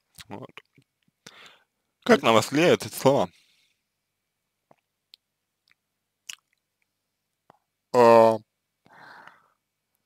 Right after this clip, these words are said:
по возможности, э, по во-, по возможности, э, желательно, вот,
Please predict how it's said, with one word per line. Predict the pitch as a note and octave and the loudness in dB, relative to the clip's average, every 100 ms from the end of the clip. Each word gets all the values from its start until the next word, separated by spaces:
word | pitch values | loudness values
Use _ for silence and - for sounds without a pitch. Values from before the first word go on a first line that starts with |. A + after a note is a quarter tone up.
| _ _ _ - | _ _ _ -2
по | D3+ | 2
возможности, | E3 D3+ F3 F#3 C3+ C3 A#2+ - | 2 0 -2 -4 -4 -8 -8 -6
э, | B2 A2+ - A#1 G1+ G1+ - - | -4 -4 -6 -10 -10 -10 -12 -8
по | B2 | -2
во-, | C3+ C#3 - - - | 0 0 0 -6 -6
по | C3+ A#2+ | 0 2
возможности, | A#2+ A2+ A#2 G#2+ - E3 - - B2 A#2 B2 - _ _ _ _ _ _ _ _ _ _ _ _ _ - _ _ _ _ _ _ _ - | 2 0 -6 -12 -12 -20 -20 -20 -20 -20 -20 -20 _ _ _ _ _ _ _ _ _ _ _ _ _ -20 _ _ _ _ _ _ _ -10
э, | - A2 A2 A2+ | -2 0 2 0
желательно, | A#2+ E3 E3+ D3 C3 A#2+ A2 G#2 - - - - | 0 0 0 -2 -8 -8 -6 -8 -10 -12 -14 -16
вот, | A#2 | -16